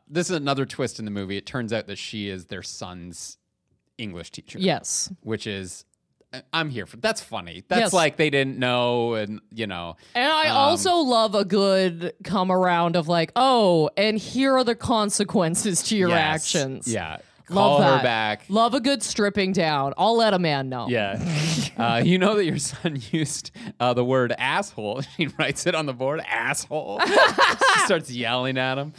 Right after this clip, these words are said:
Speaker 2: No, I'm here
Speaker 1: Uh,
Speaker 2: for her for sure.
Speaker 1: uh, yeah, she got done dirty. But, like, they treat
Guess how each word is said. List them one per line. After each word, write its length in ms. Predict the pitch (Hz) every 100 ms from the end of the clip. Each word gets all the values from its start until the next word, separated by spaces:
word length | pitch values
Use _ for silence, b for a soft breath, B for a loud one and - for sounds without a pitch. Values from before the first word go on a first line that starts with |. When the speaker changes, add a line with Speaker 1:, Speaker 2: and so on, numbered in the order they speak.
| B B 240
Speaker 2:
No, 100 | 202
I'm 300 | 202 147 143
here 80 | 139
Speaker 1:
Uh, 60 | -
Speaker 2:
for 140 | 202
her 160 | 190 165
for 220 | 151 180
sure. 420 | - 175 143 135 - _
Speaker 1:
uh, 720 | 120 113 110 107 104 101 95 87
yeah, 200 | 95 92
she 200 | - 131
got 160 | 110
done 160 | 107 95
dirty. 260 | 92 90 90
But, 240 | 160 165
like, 160 | 175 170
they 140 | 185
treat 640 | - - 247 269 - -